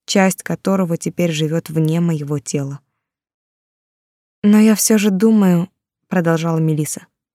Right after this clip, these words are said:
«какие они сейчас, как выглядит мой старший сын и какие новые слова выучила младшая дочь. Представляю, как они возвращаются все домой,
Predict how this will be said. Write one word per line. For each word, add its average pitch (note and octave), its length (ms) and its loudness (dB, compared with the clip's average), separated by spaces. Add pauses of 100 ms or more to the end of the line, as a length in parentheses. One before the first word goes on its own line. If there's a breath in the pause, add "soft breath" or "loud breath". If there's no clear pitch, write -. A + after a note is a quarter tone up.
(360)
«какие G#3 420 -2
они F#3+ 220 2
сейчас, F#3+ 520 -6 (460)
как A3+ 220 -4
выглядит F#3 480 -2
мой F#3 140 0
старший F#3 360 -4
сын F#3+ 320 -4 (320)
и G3 80 -4
какие G#3 360 2
новые F#3+ 340 2
слова F#3 400 -2
выучила F#3 460 -4
младшая F3+ 440 -2
дочь. F3+ 400 -6 (1080)
Представляю, G#3+ 680 2
как - 280 -8
они F3+ 200 0
возвращаются F#3 720 -4
все - 180 -4
домой, D#3+ 400 -2